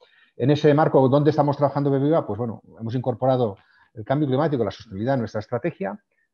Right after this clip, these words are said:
Además, lo hemos, eh, declinado en dos grandes ejes, acción climática, como bien decías, Esther,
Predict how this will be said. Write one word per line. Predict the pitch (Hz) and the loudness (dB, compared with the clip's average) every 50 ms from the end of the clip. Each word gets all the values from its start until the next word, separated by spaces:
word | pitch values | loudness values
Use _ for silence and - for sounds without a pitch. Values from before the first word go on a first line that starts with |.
| _ _ | _ _
Además, | 107 107 110 113 131 131 110 | -2 0 2 2 2 2 2
lo | 123 | 2
hemos, | 123 123 123 120 113 - 110 | 0 2 2 0 0 -2 -4
eh, | 110 113 110 104 92 80 | -2 -2 -2 -2 -4 -8
declinado | 90 113 113 113 - 113 113 127 139 147 143 135 | -8 -6 -6 -4 -4 -2 0 2 2 4 4 2
en | 127 117 | 2 2
dos | 131 120 117 | 0 0 0
grandes | 127 120 117 113 117 117 | 0 -2 0 -2 -2 -2
ejes, | 156 156 160 - 180 180 - - _ _ | -2 -4 -4 -4 -6 -6 -6 -12 _ _
acción | - 117 - - - - - 170 156 135 | -2 -2 -2 -6 -8 0 2 2 2 4
climática, | - 131 131 120 127 123 160 156 160 160 156 | 0 0 0 0 -2 -2 -2 -2 -2 -2 -4
como | - - 107 104 101 101 | -4 -6 -8 -6 -4 -4
bien | 110 113 110 | -2 -2 -2
decías, | 110 107 - - 123 117 - - - _ | -2 -2 -2 -2 -4 -4 -4 -6 -12 _
Esther, | 117 104 - - 139 143 165 165 | -14 -14 -2 -2 0 0 0 -4